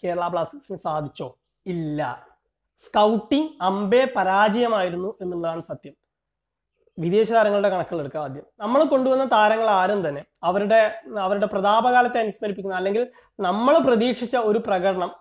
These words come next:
നമുക്ക് തന്നില്ല എന്നുള്ളതാണ് വാസ്തവം. മാത്രമല്ല, ഇവരാരും തന്നെ യഥാർത്ഥത്തിൽ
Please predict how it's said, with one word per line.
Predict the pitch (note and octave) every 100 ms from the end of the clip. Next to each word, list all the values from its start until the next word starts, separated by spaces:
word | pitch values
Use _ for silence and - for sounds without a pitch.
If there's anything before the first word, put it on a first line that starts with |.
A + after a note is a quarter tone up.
| _ _ _
നമുക്ക് | G3 F#3 G#3 G3 C#4
തന്നില്ല | G#3+ F#3+ G3 B3 G#3+ G3+
എന്നുള്ളതാണ് | F#3 F3 E3 F3+ -
വാസ്തവം. | D#3 D3 - C#3+ C3+ _ _ _ _
മാത്രമല്ല, | F3+ F#3 G3+ G#3 D#3 D3 - _ -
ഇവരാരും | G3 A3 G#3+ A#3 C#4 C#4+ A#3+
തന്നെ | G#3+ -
യഥാർത്ഥത്തിൽ | G3 F3+ G#3 G#3+ G#3+ F#3+